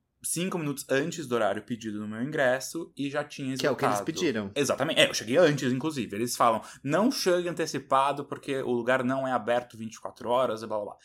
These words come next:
Speaker 1: Que é dentro da Universal, inclusive, do lado do parque da Universal, em Los Angeles. E aí eu cheguei lá cinco minutos antes, e aí o cara falou, "Ai,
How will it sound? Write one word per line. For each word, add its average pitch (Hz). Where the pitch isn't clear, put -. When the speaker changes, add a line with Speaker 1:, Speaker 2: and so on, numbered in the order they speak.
Speaker 1:
Que -
é 185
dentro 151
da 139
Universal, 120
inclusive, 101
do 92
lado 110
do 127
parque 117
da 110
Universal, 107
em 113
Los 113
Angeles. 98
E 135
aí 139
eu 143
cheguei 143
lá 135
cinco 143
minutos 147
antes, 147
e 143
aí 139
o 139
cara -
falou, -
"Ai, 127